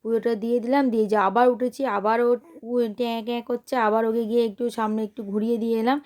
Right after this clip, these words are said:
দিয়ে সেই যে বাকি গীতাটা পড়লাম, গীতাটা পড়ার পরে তাড়াতাড়ি করে আর এইদিকে এলাম আমি ওকে তুলতে। তো এই যে তাড়াতাড়ি করে বিছান টিছানগুলো তুলে দিচ্ছে, এই যে ও নড়ছে, অনেকক্ষণ উঠে গেছে আজকে,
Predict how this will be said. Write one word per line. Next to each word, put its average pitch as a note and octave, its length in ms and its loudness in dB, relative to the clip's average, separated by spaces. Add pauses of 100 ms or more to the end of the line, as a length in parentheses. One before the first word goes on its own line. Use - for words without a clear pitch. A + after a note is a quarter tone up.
(320)
দিয়ে A#3 160 -2
সেই A3 220 0
যে G#3+ 120 0
বাকি G#3+ 420 -2 (280)
গীতাটা A3 360 -4
পড়লাম, A3+ 440 2
গীতাটা G#3+ 340 -2
পড়ার G#3 320 -4
পরে A#3 260 -4
তাড়াতাড়ি G#3+ 520 -2
করে C4+ 220 4
আর A3 120 0
এইদিকে G3+ 520 -4 (340)
এলাম A3 320 -2
আমি A3+ 260 2
ওকে A3 260 -2
তুলতে। G#3 460 -2 (400)
তো B3 60 0
এই A3+ 220 4
যে A3+ 140 2
তাড়াতাড়ি A3 400 -2
করে A3+ 200 2
বিছান G#3+ 340 -4
টিছানগুলো A3 420 0
তুলে A#3 220 -2
দিচ্ছে, A#3+ 280 0
এই G#3+ 160 4
যে G#3 100 2
ও G#3 200 4
নড়ছে, A#3 380 -2
অনেকক্ষণ C#4+ 420 2
উঠে B3 180 4
গেছে A3+ 240 0
আজকে, G3+ 320 -6